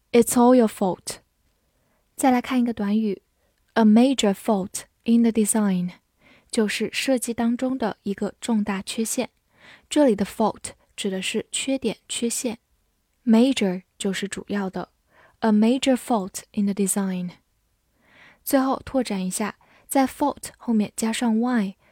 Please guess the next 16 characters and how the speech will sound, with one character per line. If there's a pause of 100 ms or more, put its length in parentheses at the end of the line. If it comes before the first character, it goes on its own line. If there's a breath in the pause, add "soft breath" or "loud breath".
就
把
它
变
成
了
形
容
词
形
式， (320)
faulty。 (320)
意
思
就
是